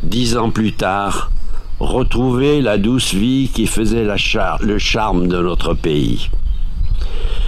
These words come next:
Il y a malheureusement une constante dans ce pays, c'est que le porteur des mauvaises nouvelles,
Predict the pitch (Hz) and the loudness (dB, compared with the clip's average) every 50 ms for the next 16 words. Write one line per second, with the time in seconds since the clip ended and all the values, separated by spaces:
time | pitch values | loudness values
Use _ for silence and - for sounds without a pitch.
0 | - - - - - - - - 104 120 139 156 160 156 151 151 151 151 156 156 | 2 2 2 2 0 0 0 0 0 2 2 2 2 2 2 2 2 2 2 2
1 | 151 151 135 117 135 147 165 170 180 185 170 - - - - - - - - - | 2 2 2 2 0 0 2 2 2 2 2 2 0 0 0 -2 0 0 -2 -2
2 | - - - - - - - - - - - - - - - 113 127 135 123 113 | -2 -2 -2 0 0 0 2 2 2 2 2 2 2 2 2 2 2 2 2 2
3 | 113 120 143 147 120 - - - 151 156 165 170 165 123 104 101 107 - - 131 | 2 2 2 2 0 0 0 0 0 2 2 2 2 2 2 0 0 0 0 0
4 | 123 - 117 117 113 117 123 123 131 143 151 170 - - - - - - - - | 2 2 2 2 2 2 2 2 2 2 2 0 2 2 2 2 2 2 2 2
5 | - - - - - - - - - - - - - - - - - 127 135 139 | 0 0 0 0 0 0 0 2 2 2 2 2 0 -2 -2 0 0 0 2 2
6 | - - 135 131 131 123 107 - - 143 135 - - - - - 131 131 123 117 | 2 2 2 2 2 2 2 2 0 0 0 -2 0 0 2 2 2 2 2 2
7 | 107 95 82 67 65 69 71 98 101 104 110 117 113 107 104 110 107 104 98 87 | 2 2 0 0 0 0 0 2 2 2 2 2 2 2 2 2 2 2 2 2
8 | 85 87 85 92 104 107 101 92 98 101 107 117 120 120 120 120 120 120 | 2 0 2 2 2 2 2 2 2 2 2 2 2 2 0 0 0 0